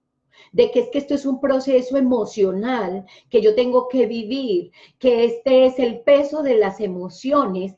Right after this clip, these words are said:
y que todas, como somos seres vivos y como seres humanos, los perros están pensando, "¿Y este por qué se está poniendo bozal si el bozal era pa' mí?".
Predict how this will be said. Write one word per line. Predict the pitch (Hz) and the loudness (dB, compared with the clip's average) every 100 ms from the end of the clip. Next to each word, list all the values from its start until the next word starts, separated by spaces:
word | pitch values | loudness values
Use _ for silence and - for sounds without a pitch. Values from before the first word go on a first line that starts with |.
| - | -18
y | 214 | -10
que | - 214 - | -4 -4 -2
todas, | 262 262 196 190 - | 0 2 0 -4 -8
como | 190 190 | -10 -8
somos | 226 226 262 | -6 -4 -4
seres | 277 247 247 208 | -4 -2 -2 -4
vivos | 254 220 175 - | -8 -6 -8 -10
y | |
como | - 170 170 | -14 -10 -6
seres | 202 220 247 - _ _ | -4 -4 -6 -10 _ _
humanos, | 190 196 262 311 196 175 - | -4 -2 0 0 0 -6 -6
los | 208 240 - | 0 0 2
perros | 330 320 233 214 | 2 2 2 2
están | 214 220 190 | 0 -2 -2
pensando, | 233 247 262 254 202 170 143 _ _ _ - | 0 0 0 0 0 -2 -8 _ _ _ 0
"¿Y | 226 | 0
este | 226 302 | 2 0
por | 254 | -2
qué | 208 196 | -2 -2
se | 254 | -2
está | - 247 | -4 -4
poniendo | 247 247 233 240 | -2 -2 -2 0
bozal | 214 170 190 170 | 0 0 -2 -2
si | 226 | -2
el | 214 | -2
bozal | 190 170 190 175 | -2 -4 -4 -2
era | 190 214 214 | -2 -2 -4
pa' | 170 | -4
mí?". | 165 143 | -4 -4